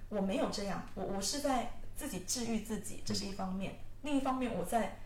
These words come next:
Speaker 1: 我在去努力地做其他有意义的事情，
Speaker 2: 嗯。
Speaker 1: 就是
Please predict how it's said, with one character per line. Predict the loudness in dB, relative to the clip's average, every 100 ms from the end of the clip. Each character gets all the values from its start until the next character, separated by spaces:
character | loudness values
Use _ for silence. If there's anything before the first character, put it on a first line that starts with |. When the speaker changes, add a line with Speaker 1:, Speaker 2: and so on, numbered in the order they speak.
| -8 -4
Speaker 1:
我 | 2
在 | 4 4
去 | 0 0 0 -2
努 | 0
力 | 0
地 | 0 0
做 | 0 0
其 | 0 0
他 | 0 0
有 | 0 0
意 |
义 | 0 -2
的 | -2
事 | -2 -2
情， | -2 -4 -2
Speaker 2:
嗯。 | -2
Speaker 1:
就 | 0
是 | 0